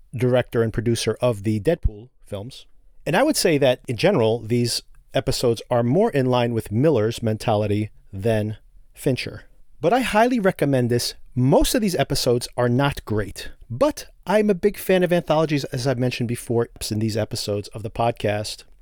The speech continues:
because you watch it for ten, fifteen minutes, there's usually some good idea in there, even if it's not perfectly executed, and there's another story in fifteen minutes. You don't have to put in a three-hour watch to find out you're gonna be disappointed in the storytelling.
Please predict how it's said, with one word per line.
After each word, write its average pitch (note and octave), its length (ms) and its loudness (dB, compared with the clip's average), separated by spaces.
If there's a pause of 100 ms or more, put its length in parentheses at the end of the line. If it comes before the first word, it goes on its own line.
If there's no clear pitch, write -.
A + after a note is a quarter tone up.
(320)
because G3 480 0
you F3+ 160 0
watch G3+ 200 0
it A3 120 0
for G3 80 0
ten, G3 180 0
fifteen F3 400 -6
minutes, E3 300 -2
there's B2 200 0
usually C#3 280 0
some D3 320 0
good C#3+ 120 0
idea C3 360 2
in B2+ 80 -2
there, B2+ 140 0
even C#3 200 -2
if C3 80 -4
it's C#3 160 -4
not B2+ 120 -2
perfectly - 440 -6
executed, B2 540 -4 (200)
and B3 100 0
there's C4+ 100 -4
another C4+ 240 2
story A#3 340 0
in D3+ 60 0
fifteen - 340 -4
minutes. C3 260 -2
You A2 40 -6
don't C#3+ 140 -4
have F3 160 -4
to D#3+ 120 -4
put D3 220 -2
in D3 140 0 (200)
a A#2+ 80 -4
three-hour A2+ 640 0
watch G#2+ 460 -2 (340)
to B2+ 100 -4
find A2+ 280 -2
out G#2+ 80 -4
you're G#2+ 80 -8
gonna G#2+ 160 -2
be G#2+ 80 -4
disappointed G#2 560 -6
in F#2+ 60 -8
the G2+ 80 -4
storytelling. G2+ 680 -2